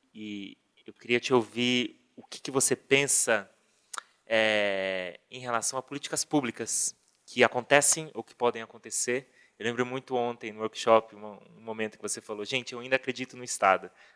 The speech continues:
Adorei isso. Então, eu queria te ouvir um pouco, assim, talvez coisas que já estejam acontecendo ou coisas que foram interrompidas, porque, né, é o que mais tá acontecendo, né? Ou coisas que, ideias que você ouviu ou que você pensou nesse, nessa trajetória que poderiam ser,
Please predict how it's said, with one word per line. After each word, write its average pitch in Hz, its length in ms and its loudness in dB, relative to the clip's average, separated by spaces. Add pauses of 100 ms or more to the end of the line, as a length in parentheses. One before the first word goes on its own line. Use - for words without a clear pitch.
Adorei 110 300 2
isso. 104 280 -4 (400)
Então, 123 120 -12
eu - 20 -12
queria 131 200 0
te - 140 0
ouvir 120 220 2
um 127 80 -2
pouco, 123 320 4
assim, 113 480 -6 (320)
talvez 131 320 8
coisas 139 280 4
que - 80 -10
já 123 120 6
estejam 117 300 -2
acontecendo 127 640 -2
ou 117 100 4
coisas 117 280 0
que - 80 -18
foram 113 180 -4
interrompidas, 107 600 -6
porque, - 200 -16 (120)
né, 104 220 -8 (380)
é - 60 -16
o 101 60 -8
que - 160 -20
mais 117 200 0
tá 120 80 -4
acontecendo, 104 360 -14
né? 98 140 -16 (340)
Ou 139 160 12
coisas 127 380 6
que, 123 240 -10 (380)
ideias 139 520 6
que - 80 -16
você 117 240 -2
ouviu 117 340 8
ou 131 80 12
que - 120 -14
você 113 220 -2
pensou 120 480 -2
nesse, - 340 -6
nessa 107 220 -10
trajetória 104 440 -4
que - 80 -18
poderiam 120 300 -4
ser, 120 320 0